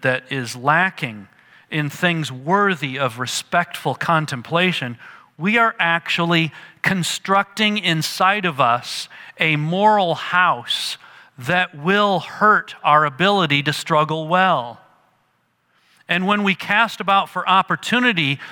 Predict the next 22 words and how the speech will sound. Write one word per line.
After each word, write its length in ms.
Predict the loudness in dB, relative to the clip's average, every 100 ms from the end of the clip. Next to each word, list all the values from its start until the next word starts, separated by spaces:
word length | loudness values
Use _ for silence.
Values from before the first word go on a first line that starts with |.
| -14
to 120 | -4 -4
fill 400 | -2 0 2 4
a 60 |
hole 320 | 2 0 2
in 80 | 2
our 200 | 2 2
hearts 580 | 2 0 0 -2 -8 -8 -12 -20 -10
with 180 | -2 -2
things 420 | -2 -2 0 0
as 180 | -2 -4 0
obviously 840 | 2 2 -2 -2 -2 -2 0 0
evil 400 | 0 -2 0 -2 0
as 200 | 0 0
pornography 880 | -4 -2 2 0 0 -6 -6 -14 -14 -20 -20 -4
or 200 | 0 0
more 260 | 2 0
subtly 640 | 0 0 2 2 2 0 -2
dishonorable 960 | 0 -2 2 4 4 2 0 -2 -4 -8 -8
as 220 | -4 -2
social 540 | -4 0 2 2 -2 -2
media 500 | 0 0 2 2 0
debate, 800 | -2 -4 0 0 -2 -6 -12